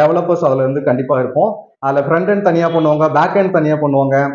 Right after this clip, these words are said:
நீங்க ஃபுல் ஸ்டாக் பண்ணிட்டீங்கன்னா, கண்டிப்பா ஃபுல் ஸ்டாக் அப்படின்றத தான் போவீங்க அப்படின்னு சொல்ல முடியாது. உங்களுக்கு என்ன ரோல் வேணா கொடுக்கலாம்.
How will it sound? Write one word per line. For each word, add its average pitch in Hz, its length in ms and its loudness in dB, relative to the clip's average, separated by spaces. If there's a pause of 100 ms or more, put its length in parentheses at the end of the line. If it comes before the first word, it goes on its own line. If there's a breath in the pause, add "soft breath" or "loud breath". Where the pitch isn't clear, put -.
(400)
நீங்க 147 200 -4
ஃபுல் 180 160 0
ஸ்டாக் 202 260 0
பண்ணிட்டீங்கன்னா, 180 440 0
கண்டிப்பா 180 300 0
ஃபுல் 185 180 0
ஸ்டாக் 190 280 2
அப்படின்றத 156 420 0
தான் 170 140 -4
போவீங்க 156 300 2
அப்படின்னு 143 220 -4
சொல்ல 135 180 0
முடியாது. 123 340 0
உங்களுக்கு 143 280 0
என்ன 165 240 0
ரோல் 170 160 0
வேணா 156 200 0
கொடுக்கலாம். 127 360 -6